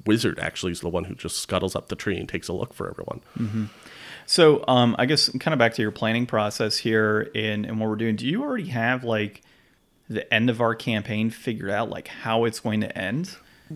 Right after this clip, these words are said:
Speaker 1: Yes
Speaker 2: And
Speaker 1: and no.
Speaker 2: Okay.
Speaker 1: So what I have is,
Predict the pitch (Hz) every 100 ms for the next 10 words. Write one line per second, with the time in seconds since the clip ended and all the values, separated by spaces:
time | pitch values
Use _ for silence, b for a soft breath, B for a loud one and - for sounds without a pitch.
0 | - 156 143 147 147 - 160 127 113 160
1 | - - 120 98 - - 160 139 147 156
2 | 160 147 131 127 127